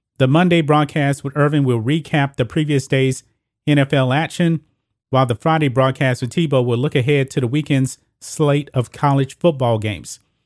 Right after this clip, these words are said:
So, different format. Mondays, we know that's gonna be coming off of, uh, Sundays, which is the most games that the N F L has. And guys, I must say, I must admit,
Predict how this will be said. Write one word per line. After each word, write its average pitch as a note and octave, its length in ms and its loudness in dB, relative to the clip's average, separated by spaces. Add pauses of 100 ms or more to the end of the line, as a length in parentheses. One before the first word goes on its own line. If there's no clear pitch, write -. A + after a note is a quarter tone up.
(180)
So, C#3 360 0 (220)
different E3+ 340 0
format. C#3+ 500 2 (280)
Mondays, E3 580 0 (180)
we C3+ 80 0
know C3+ 400 2 (880)
that's C#3+ 200 0
gonna D#3 120 2
be C#3 120 2
coming C#3+ 260 0
off C3 220 0
of, B2 160 0
uh, A#2 180 -2
Sundays, C3 640 0
which C3+ 200 -2
is B2+ 240 0
the - 100 -2
most C#3 280 0
games B2+ 400 0
that A#2 180 -4
the B2+ 120 -4
N C3 80 0
F A#2+ 120 -2
L A2+ 140 -2
has. C#3 460 -2 (320)
And A#2 120 -2
guys, B2 280 2
I C#3+ 80 2
must B2+ 220 0
say, A2+ 340 -2 (200)
I B2 100 -2
must D3 260 0
admit, C#3+ 380 0